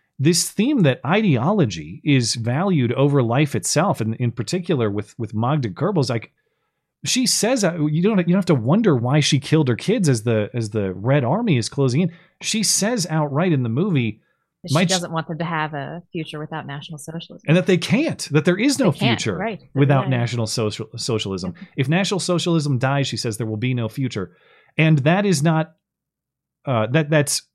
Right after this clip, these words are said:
Speaker 1: obviously written for the movie, but the secretary, Traudel, said that she actually said to her, Magda Goebbels did in the bunker, quote, "I would rather have my children die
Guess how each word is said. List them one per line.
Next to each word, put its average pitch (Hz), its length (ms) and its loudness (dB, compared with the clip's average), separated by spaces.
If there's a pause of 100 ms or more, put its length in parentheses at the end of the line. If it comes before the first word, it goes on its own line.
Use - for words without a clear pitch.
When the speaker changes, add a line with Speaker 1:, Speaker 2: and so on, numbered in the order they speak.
(200)
Speaker 1:
obviously 135 360 2
written 131 440 2
for 139 180 0
the 120 80 0
movie, 175 300 2
but 127 320 0
the 120 300 0
secretary, 147 640 -2
Traudel, 180 340 -4
said 131 300 -2 (480)
that 135 100 -2
she 185 220 0
actually 165 320 0
said 170 300 0
to 123 140 0
her, 143 320 -2
Magda 127 300 0
Goebbels 127 320 -2
did 117 140 -2
in 123 100 -2
the 120 80 0
bunker, 120 300 -2
quote, 117 260 -4
"I 127 60 2
would 117 180 0
rather 175 600 0
have 143 260 2
my 135 120 2
children 156 580 0
die 139 500 -2